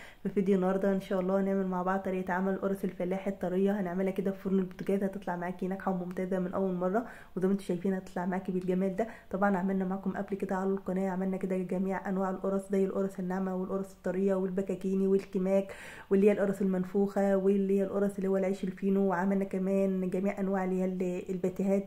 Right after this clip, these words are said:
زي اللي هو الكرواسون بالشوكولاتة والباتيه بالجبنة والعيش الفينو.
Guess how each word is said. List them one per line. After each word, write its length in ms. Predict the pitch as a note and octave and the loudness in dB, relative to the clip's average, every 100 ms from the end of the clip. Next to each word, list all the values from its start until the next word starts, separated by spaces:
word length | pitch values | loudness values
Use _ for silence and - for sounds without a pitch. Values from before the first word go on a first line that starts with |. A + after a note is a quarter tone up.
| - | 0
زي 200 | F#3+ F#3+ | 4 4
اللي 140 | F3+ F#3 | 4 0
هو 100 | F#3+ | -2
الكرواسون 460 | F#3+ F#3+ F#3 F#3+ | -2 -2 0 -2
بالشوكولاتة 520 | F#3 G3+ F#3+ F3+ F#3+ | -2 -2 0 -2 0
والباتيه 380 | F#3+ F#3 F#3 F#3+ | 0 0 -2 0
بالجبنة 460 | F#3 F3+ F#3+ F#3+ G3+ - - - F#3 | 0 0 2 2 -2 -6 -18 -8 2
والعيش 580 | G3 G3 F#3 F#3 F#3+ | 6 6 6 2 2
الفينو. 480 | G3 F#3+ G3 G3 G#3 | 0 0 2 2 2